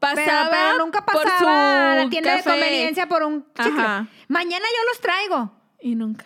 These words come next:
Speaker 2: O sea, yo le dejé una semana.
Speaker 1: Ajá.
Speaker 2: Y dije, "Güey", yo, yo dije, "Güey, o sea, no es por el, no es por el precio del chicle, no. Ya es por el encaje, ¿sabes? O sea, de que,
Speaker 1: Sí.
Speaker 2: güey, o sea,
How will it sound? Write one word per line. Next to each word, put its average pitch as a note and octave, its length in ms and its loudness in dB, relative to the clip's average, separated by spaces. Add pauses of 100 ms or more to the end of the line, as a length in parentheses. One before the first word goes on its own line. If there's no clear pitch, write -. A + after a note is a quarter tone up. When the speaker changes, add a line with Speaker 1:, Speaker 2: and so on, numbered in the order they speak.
(120)
Speaker 2:
O A#3+ 80 -8
sea, C#4 220 -6
yo C#4+ 180 -2
le F4+ 100 -2
dejé E4 280 -4
una A#3+ 260 -4
semana. A#3 400 -8 (200)
Speaker 1:
Ajá. A#3 220 -20 (300)
Speaker 2:
Y A3+ 100 -6
dije, G#3 240 -4
"Güey", F3+ 240 -8 (400)
yo, B3 420 -4
yo B3 180 -2
dije, A3+ 240 -4
"Güey, G#3 260 -4
o G3+ 100 -6
sea, G3 460 -8 (200)
no D4 280 0
es F#4+ 240 -4
por G#4+ 140 -2 (120)
el, C4+ 160 -4
no D#4 200 0
es E4 260 -2
por F4+ 180 -4
el D4 120 -6
precio D4 320 -4
del C4+ 120 0
chicle, G#3+ 340 -6
no. G3 360 -2 (400)
Ya C4 60 -8
es - 60 -10
por G4 140 -6
el F4+ 100 -6
encaje, G#3 600 -8
¿sabes? A#3 320 -8
O G3 40 -12
sea, G#3 140 -10
de G3 80 -10
que, F#3 60 -12
Speaker 1:
Sí. A3+ 140 -6
Speaker 2:
güey, G#3 300 -2
o F#3 40 -6
sea, F#3+ 120 -4